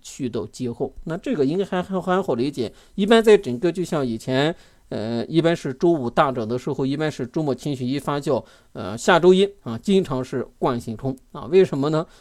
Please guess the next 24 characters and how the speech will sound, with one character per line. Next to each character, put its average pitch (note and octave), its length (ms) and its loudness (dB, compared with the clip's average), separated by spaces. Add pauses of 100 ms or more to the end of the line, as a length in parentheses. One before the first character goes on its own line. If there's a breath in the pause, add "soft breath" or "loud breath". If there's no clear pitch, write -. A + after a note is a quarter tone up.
(140 soft breath)
因 G3 80 0
为 D#3+ 60 0
很 E3 180 -2
简 C#3 180 0
单 C#3 120 0
呀， D3+ 240 0
因 E3 120 -2
为 E3+ 80 0
咱 E3 220 0
比 D3+ 80 -2
如 D#3 80 -2
说 E3+ 320 4
今 E3+ 180 -2
天 E3 160 0
这 E3 120 2
么 C#3 100 -2
一 D#3 100 2
普 G#3 220 2
涨， C3+ 260 4
强 D3 240 -6
势 D#3+ 120 -2
的 C3+ 80 -2
普 D#3+ 200 -2
涨， C#3+ 260 2